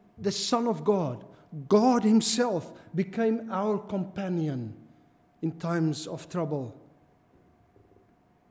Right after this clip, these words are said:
He's the one who paid attention to the why questions in our lives.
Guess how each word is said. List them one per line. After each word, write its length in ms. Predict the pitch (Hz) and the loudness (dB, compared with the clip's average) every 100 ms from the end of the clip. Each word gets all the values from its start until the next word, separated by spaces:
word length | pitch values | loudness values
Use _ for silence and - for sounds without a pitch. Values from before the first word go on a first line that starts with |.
| _ _ _ - _ _ _ | _ _ _ -20 _ _ _
He's 280 | - 240 269 | 2 6 6
the 120 | 285 | 4
one 340 | 247 247 240 233 | 4 6 6 6
who 100 | 220 | 4
paid 320 | 196 220 233 214 | 2 6 6 4
attention 800 | 220 247 254 254 - 196 156 156 | 2 6 6 6 4 4 2 0
to 100 | 208 | 0
the 120 | 202 | 0
why 460 | 190 202 208 240 | 2 -2 -2 -2
questions 680 | 226 226 214 - 175 143 120 - | -2 0 0 0 -4 -4 -6 -4
in 160 | 170 | -4
our 220 | 170 165 151 | -2 -4 -4
lives. 760 | 143 123 110 101 - - - | -4 -6 -10 -16 -18 -20 -20